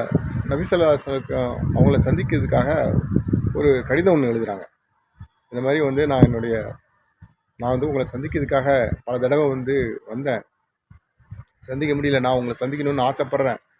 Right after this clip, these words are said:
அதே சமயத்துல வந்து என்னுடைய தாயாருடைய பணிவிடை இருக்குது, நான் என்ன செய்யறது?" என்பதாக அவங்க கேட்குறாங்க, கடிதம் எழுதி கேட்குறாங்க. அப்ப நபி ஸல்லல்லாஹு அலைஹி வஸல்லம் அவங்க சொல்றாங்க, "அவர் தாயாருடைய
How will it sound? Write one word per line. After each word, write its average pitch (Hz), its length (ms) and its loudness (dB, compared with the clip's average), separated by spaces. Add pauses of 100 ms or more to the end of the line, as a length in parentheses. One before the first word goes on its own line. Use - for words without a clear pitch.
(600)
அதே 160 200 6
சமயத்துல 175 460 2
வந்து 135 220 0
என்னுடைய 131 320 0
தாயாருடைய 147 580 0 (160)
பணிவிடை 139 340 0
இருக்குது, 123 320 -4 (640)
நான் 123 180 -2
என்ன 170 140 2
செய்யறது?" 127 440 0 (180)
என்பதாக 135 520 2
அவங்க 135 260 -2
கேட்குறாங்க, 104 340 -8 (140)
கடிதம் 143 280 0
எழுதி 127 180 -4
கேட்குறாங்க. 110 380 -8 (880)
அப்ப 127 120 -4
நபி 143 220 0
ஸல்லல்லாஹு 214 260 8
அலைஹி 175 100 6
வஸல்லம் 151 180 2
அவங்க 131 200 -4
சொல்றாங்க, 143 360 0 (1000)
"அவர் 156 240 4
தாயாருடைய 202 680 6